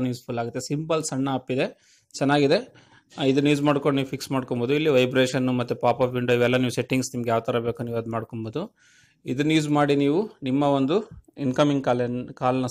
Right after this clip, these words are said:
ಸೌಂಡ್ನ ಮ್ಯಾನೇಜ್ ಮಾಡೋಕ್ಕೆ ತುಂಬಾ ಯೂಸ್‌ಫುಲ್ ಆಗುತ್ತೆ. ಫ್ರೆಂಡ್ಸ್, ನಿಮಗೆ ನನ್ನ ಈ ವಿಡಿಯೋ ಇಷ್ಟ ಆಗಿದೆ ಅಂತ ತಿಳ್ಕೊತಿದ್ದೀನಿ. ಇಷ್ಟ ಆಗಿದ್ರೆ ಕೆಳಗಡೆ ಲೈಕ್ ಬಟನ್ ಪ್ರೆಸ್ ಮಾಡಿ,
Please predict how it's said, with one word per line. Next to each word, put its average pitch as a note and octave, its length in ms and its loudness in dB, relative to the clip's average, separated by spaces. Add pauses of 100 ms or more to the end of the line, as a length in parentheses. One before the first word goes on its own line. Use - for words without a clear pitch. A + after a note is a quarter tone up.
ಸೌಂಡ್ನ B2+ 280 -2
ಮ್ಯಾನೇಜ್ B2 400 -4
ಮಾಡೋಕ್ಕೆ A2+ 280 -8
ತುಂಬಾ A#2+ 240 -8 (100)
ಯೂಸ್‌ಫುಲ್ A2+ 260 -10
ಆಗುತ್ತೆ. A2 280 -8 (560)
ಫ್ರೆಂಡ್ಸ್, D#3+ 300 2
ನಿಮಗೆ D3+ 160 2
ನನ್ನ C#3 180 2
ಈ C3 120 4
ವಿಡಿಯೋ C3 280 6
ಇಷ್ಟ - 120 -6
ಆಗಿದೆ B2 360 0
ಅಂತ A#2+ 180 -10
ತಿಳ್ಕೊತಿದ್ದೀನಿ. B2 680 -8 (560)
ಇಷ್ಟ - 200 -2
ಆಗಿದ್ರೆ E3+ 260 6
ಕೆಳಗಡೆ B2+ 400 2
ಲೈಕ್ G#2+ 140 -2
ಬಟನ್ B2+ 260 -2
ಪ್ರೆಸ್ - 220 -8
ಮಾಡಿ, B2+ 200 -2